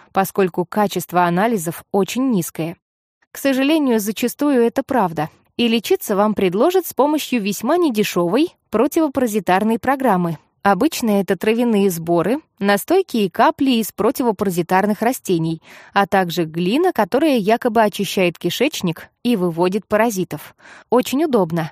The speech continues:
как в сказке про храброго портняжку. Семерых одним ударом. Все паразиты чохом лечатся этими волшебными противопаразитарными программами. Реальный вред подобных средств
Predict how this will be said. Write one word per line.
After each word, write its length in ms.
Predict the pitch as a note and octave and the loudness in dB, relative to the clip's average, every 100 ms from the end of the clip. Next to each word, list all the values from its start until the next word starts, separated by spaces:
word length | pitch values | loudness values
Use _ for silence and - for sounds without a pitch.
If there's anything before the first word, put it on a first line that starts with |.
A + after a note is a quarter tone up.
| _ - | _ -4
как 220 | A#3+ - | -2 -2
в 60 | |
сказке 500 | - - A3+ D4 - | -8 0 0 0 -6
про 160 | F3 F3+ | -2 -2
храброго 480 | - G3 G#3 G3+ F#3 | 0 0 2 0 0
портняжку. 680 | G#3+ C4 A3 F3 - E3 E3+ _ - | -2 -2 -2 -2 -4 -10 -10 _ -8
Семерых 560 | - C4 G#3+ B3 - | -2 0 2 0 0
одним 340 | G#3 F3 A3+ G3 | -2 0 0 0
ударом. 440 | E3+ F3 E3+ F#3 - - _ | 0 0 0 -4 -10 -20 _
Все 240 | - - G#3+ | -10 -2 0
паразиты 580 | G3+ G3 F#3 B3+ A#3+ G3 | 2 2 2 0 -2 -2
чохом 440 | - D#4 - F3+ | 0 0 2 0
лечатся 480 | F3 D4 - - G3+ | 2 0 -2 -2 -2
этими 300 | A3+ A3+ G#3+ | 0 0 2
волшебными 760 | F#3 F3 - D#4 C4 G3+ E3+ - - _ | 2 2 0 0 2 0 0 -4 -18 _
противопаразитарными 1120 | A#3+ B3 A3+ G3+ G#3+ G3+ G#3 A#3+ B3+ B3+ B3+ | 0 0 0 0 0 0 2 2 2 0 0
программами. 680 | C4 D4 C4 F#3+ F3 E3+ D3+ _ _ - | 0 2 2 2 2 0 -4 _ _ 0
Реальный 500 | G#3 G3+ E4 F4 D4 | 4 4 4 4 2
вред 280 | A#3+ A3 - | 2 0 2
подобных 500 | G3+ F#3 E3+ F3 E3 | 2 4 2 -2 -4
средств 640 | - F3 A#3+ - - - | -2 0 0 -4 -16 -18